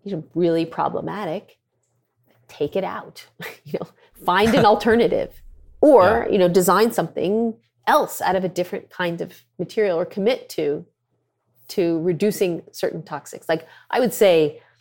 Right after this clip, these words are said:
Speaker 1: if manufacturers could really understand the impact of vinyl on, I mean, we all went, we all heard it in the news, that train tipping in Ohio in Feb-, February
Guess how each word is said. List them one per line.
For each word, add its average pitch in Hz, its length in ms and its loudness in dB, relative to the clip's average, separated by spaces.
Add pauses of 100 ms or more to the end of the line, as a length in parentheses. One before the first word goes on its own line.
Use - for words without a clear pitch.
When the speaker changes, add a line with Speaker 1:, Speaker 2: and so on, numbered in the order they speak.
(340)
Speaker 1:
if 208 400 -2
manufacturers 196 600 2
could 175 400 0
really 196 460 4
understand 175 840 -2
the 165 500 -2 (960)
impact 185 420 -2
of 170 100 -2
vinyl 208 500 -4 (680)
on, 170 400 -2
I 208 40 0
mean, 170 260 0
we 220 120 2
all 190 200 2
went, 190 260 -2 (140)
we 214 200 0
all 202 220 4
heard 160 200 -2
it 156 100 -2
in 156 120 -4
the 160 60 -4
news, 170 400 -2
that - 260 -8 (340)
train 190 400 -2
tipping 170 300 -4
in 151 100 -4
Ohio 185 640 -6 (920)
in 165 260 0
Feb-, - 320 -6
February 196 640 0